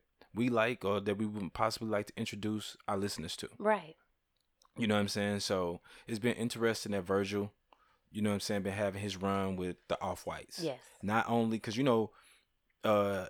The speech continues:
Speaker 1: he has a new run of Off-White sneakers,
Speaker 2: Mm-hmm.
Speaker 1: and now he's extending his collaboration with Nike with the Jordan five Off-White collaboration.
Speaker 2: I'm interested.
Speaker 1: You know what I'm saying? So it's dropped twenty twenty.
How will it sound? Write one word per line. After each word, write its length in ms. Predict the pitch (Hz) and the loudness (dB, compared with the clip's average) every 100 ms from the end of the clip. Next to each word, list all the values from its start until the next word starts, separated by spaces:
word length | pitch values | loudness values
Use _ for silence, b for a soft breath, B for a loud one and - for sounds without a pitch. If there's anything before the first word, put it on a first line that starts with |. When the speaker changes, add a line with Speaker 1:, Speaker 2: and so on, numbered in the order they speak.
| - | -8
Speaker 1:
he 300 | 123 123 113 | -6 -4 -2
has 340 | 110 107 104 | 0 0 0
a 40 | 98 | 0
new 160 | 104 | -2
run 300 | 98 104 98 | 0 2 2
of 140 | 95 - | 0 -4
Off-White 440 | - 101 104 107 98 | 0 0 2 0 0
sneakers, 540 | - 117 127 139 - - | -2 -2 -2 -4 -4 -6
Speaker 2:
Mm-hmm. 220 | 190 185 180 _ _ | -6 -6 -10 _ _
Speaker 1:
and 140 | - 104 | -2 2
now 200 | 107 107 | 4 2
he's 500 | 101 104 98 95 - _ - | 0 -4 -6 -10 -20 _ -6
extending 380 | 104 - 98 92 | -4 -2 -2 -2
his 120 | 98 | -6
collaboration 1120 | - 104 87 95 101 - 98 98 98 - 92 | -2 -2 0 -2 -4 -4 -2 -2 -2 -4 -2
with 100 | 92 | -2
Nike 520 | 87 98 95 101 101 104 _ _ _ _ | -2 -4 -4 -8 -8 -10 _ _ _ _
with 240 | 98 101 98 - _ _ _ _ _ | -2 -2 -2 -12 _ _ _ _ _
the 100 | - | -4
Jordan 300 | 98 101 98 | 0 2 2
five 440 | 98 107 95 104 110 - _ _ _ _ _ _ | 4 2 4 2 -2 -10 _ _ _ _ _ _
Off-White 360 | 92 - 82 78 | -8 -4 -6 -4
collaboration. 720 | 85 78 87 107 110 - - - | -8 -8 -2 0 0 -4 -10 -12
Speaker 2:
I'm 120 | 233 | -12
interested. 480 | 220 214 - - - | -10 -12 -14 -14 -6
Speaker 1:
You 80 | 190 | -2
know 80 | 202 | 0
what 60 | |
I'm 60 | 190 | 0
saying? 280 | - 101 101 | -2 -2 0
So 360 | - 92 90 87 | 0 0 0 -4
it's 240 | 87 - | -8 -12
dropped 300 | - 92 92 | -6 -4 -4
twenty 200 | - 104 | -4 -4
twenty. 420 | - 104 98 104 | 0 -2 0 -4